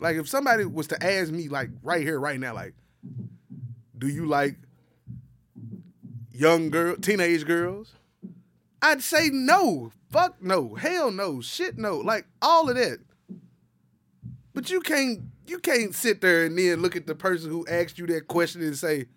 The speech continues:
"Well, when you say teenage, how old you talking?" I mean, I got nineteen-year-old friends. Like, what, what, what is that?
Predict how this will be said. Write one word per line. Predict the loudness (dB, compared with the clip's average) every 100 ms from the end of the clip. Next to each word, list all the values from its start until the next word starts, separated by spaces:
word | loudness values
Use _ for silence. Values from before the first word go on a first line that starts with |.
| _ -18 0
"Well, | 2
when | 4 2
you | 0
say | 0 0
teenage, | 0 -2 0 0 -2 -4 -8 -14 -20 -8
how | 2 4
old | 4 4 2
you | -4
talking?" | -8 -8 -8 -10 -18 -18 _ _ _ _ -18 -18 -16 -12 -10 -12 _ -18 -18 -20 -6 -6 -6 _ _ _ -18 -18 -18 -18 -18 -20 _ _ _ _ -20 -20 _
I | 0
mean, | 6 6
I | 6
got | 4
nineteen-year-old | 4 4 4 0 2 2 2 0
friends. | -2 -2 -2 -6 -8 -14 -20 -12
Like, | -6
what, | -2
what, | -2
what | -4 -6 -6 -6 -6
is | -10 -8 -2
that? | 0 4 6 4 2 -6